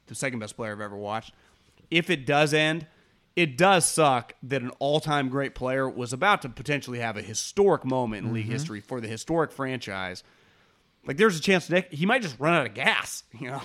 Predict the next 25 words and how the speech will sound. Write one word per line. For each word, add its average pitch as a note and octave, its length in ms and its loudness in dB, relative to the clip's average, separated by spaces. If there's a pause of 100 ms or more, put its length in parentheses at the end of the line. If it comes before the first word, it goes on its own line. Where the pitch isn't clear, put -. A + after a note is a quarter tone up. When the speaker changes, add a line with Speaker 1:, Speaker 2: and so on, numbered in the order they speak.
Speaker 1:
I - 80 -2 (400)
mean, E3+ 180 -2
he's F3 140 2
thirty-five. G#3+ 560 4
It D3 100 -4
might F#3 140 4
have F#3 100 2
been D3 140 -2
just B2+ 120 -6
his A#2 140 -10
last, C#3 380 -2
like, G#2+ 220 -8 (760)
Speaker 2:
Big B2+ 220 2
push. C3+ 340 4
Speaker 1:
Ha-, F#3 220 4 (240)
Hail F#3+ 400 6
Mary, G#2+ 420 -4
Speaker 2:
Yeah. G#2+ 160 0
Speaker 1:
you A#2+ 80 2
know? A#2+ 140 -2
Just C3 160 -8
Hail E3 240 4
Mary E3+ 240 2
completes D#3 440 -4
it. E3+ 120 -6